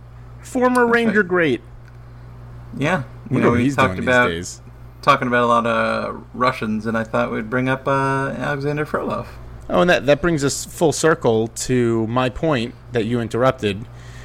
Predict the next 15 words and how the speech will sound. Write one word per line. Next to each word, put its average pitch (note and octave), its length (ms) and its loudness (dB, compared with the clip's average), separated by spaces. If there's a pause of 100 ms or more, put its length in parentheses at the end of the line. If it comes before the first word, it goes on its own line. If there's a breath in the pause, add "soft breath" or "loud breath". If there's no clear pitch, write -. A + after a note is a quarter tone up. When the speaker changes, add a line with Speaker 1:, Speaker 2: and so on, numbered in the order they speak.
(200 loud breath)
Speaker 1:
which C3 180 0
is C3 280 4
pretty F#3+ 560 2
much, D#3 480 2
yeah, D#3+ 220 4
you, B2 200 0
you C#3 220 -2
have E3 220 2
to - 60 -8
consider B2+ 380 0
Buchnevich A#2 640 0
in A#2 80 -2
a G#2+ 40 -2
trade A2 380 0
because G#2 680 -2